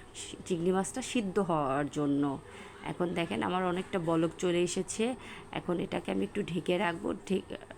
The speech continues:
ঢেকে রেখে দিব। এদিকে দেখেন আমার চিংড়ি মাছটা প্রায় হয়ে গেছে, কালারটা খুব সুন্দর আসছে।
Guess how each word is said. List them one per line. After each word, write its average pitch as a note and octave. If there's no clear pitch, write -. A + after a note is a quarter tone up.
ঢেকে F3+
রেখে E3+
দিব। G3+
এদিকে E3
দেখেন E3+
আমার E3+
চিংড়ি E3+
মাছটা F3
প্রায় F#3+
হয়ে G3
গেছে, D3
কালারটা E3
খুব G3+
সুন্দর E3+
আসছে। G3+